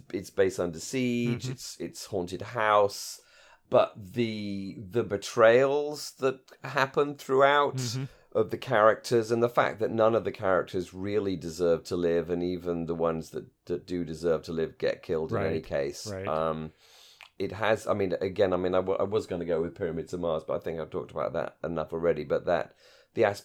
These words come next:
Speaker 1: those aspects of kind of betrayal of friendships and
Speaker 2: Mm-hmm.
Speaker 1: betrayal of family bonds
Speaker 2: Mm-hmm.
Speaker 1: that is, that happens in, in, uh,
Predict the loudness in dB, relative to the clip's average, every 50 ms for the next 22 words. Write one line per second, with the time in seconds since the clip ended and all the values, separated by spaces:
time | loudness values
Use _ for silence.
0 | _ 0 2 2 4 2 0 0 -2 -4 -4 -4 -4 -4 -10 -12 -10 -8 -8 -6
1 | -6 -6 -6 -8 -8 -10 -8 -4 0 2 2 2 2 0 -2 -4 -6 -4 -4 -2
2 | -2 -2 -4 -4 -4 -4 -4 -4 -6 -6 -4 -4 -4 -4 -4 -2 0 0 2 2
3 | 0 0 -2 -4 -6 -4 -4 -4 -2 -2 -2 -4 -6 -6 -4 -2 0 0 0 0
4 | -2 -4 -6 -10 -12 -8 -6 -4 -4 -4 -4 -6 -6 -6 -8 _ _ _ -8 -4
5 | -2 -2 -2 -2 -6 -8 -8 -10 -12 -14 -16 -12 -10 -10 -10 -8 -8 -10 -10 -10
6 | -10 -10 -10 -8 -8 -8 -8 -6 -8 -8 -8 -10 -10 -12 -12 -10 -10 -8 -8 -8
7 | -8 -8 -6 -6 -6 -6 -6 -6 -6 -6 -6 -6 -6 -6 -8 -8